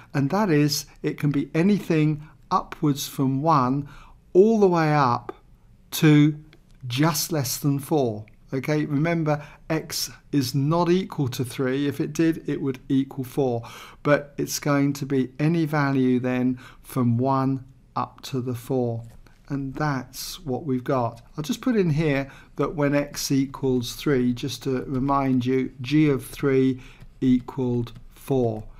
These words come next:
So therefore, the range is that g of x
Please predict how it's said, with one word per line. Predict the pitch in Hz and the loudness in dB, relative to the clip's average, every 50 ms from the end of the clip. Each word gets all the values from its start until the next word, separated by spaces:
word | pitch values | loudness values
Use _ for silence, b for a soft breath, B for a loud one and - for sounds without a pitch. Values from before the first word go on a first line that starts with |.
| B B B B B | B B B B B
So | - - - 156 143 139 - | -4 2 4 4 4 4 2
therefore, | - 131 127 147 156 165 170 160 - - 156 139 131 127 123 127 123 - - - - - | 0 -4 -2 0 2 2 0 -2 -2 0 2 2 4 4 2 0 -2 -8 -16 -18 -14 -4
the | - 131 | -2 0
range | 123 131 143 143 143 143 147 160 170 180 - - - - - - - - - - - - - - - - - - b b b b b b b b b b b b b - - - - - - - - - - - - - - - | 2 2 4 4 6 6 6 6 4 4 0 -2 -10 -14 -18 -20 -20 -20 -20 -20 -20 -20 -20 -20 -20 -20 -20 -20 b b b b b b b b b b b b b -20 -20 -18 -16 -18 -16 -16 -18 -18 -20 -20 -20 -12 0 0
is | 143 131 - - | 2 2 2 0
that | - 135 127 - - - | 0 0 0 -2 -4 -8
g | 123 117 123 151 175 185 165 | -8 -2 2 6 6 8 8
of | 151 135 147 | 6 4 4
x | 147 139 - - - - - - - - - - - - - | 2 2 0 -2 -6 -12 -14 -12 -12 -10 -10 -12 -12 -14 -16